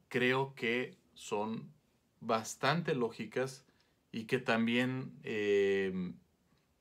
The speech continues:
pueden servirle a ustedes para, no para que me copien, sino para que tengan este criterio,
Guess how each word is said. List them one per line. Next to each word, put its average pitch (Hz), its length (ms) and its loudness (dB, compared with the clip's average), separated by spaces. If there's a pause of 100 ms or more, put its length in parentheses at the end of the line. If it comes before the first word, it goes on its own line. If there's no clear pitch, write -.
(320)
pueden 143 300 6
servirle 113 340 -2
a 113 60 0
ustedes 107 340 -2
para, 98 400 0 (460)
no 156 240 0
para 165 280 8
que 120 140 -2
me 107 300 -6
copien, 135 680 -2
sino 104 380 -8
para 107 260 -4
que 107 140 -10
tengan 127 480 -4
este 127 580 -2 (720)
criterio, 131 760 0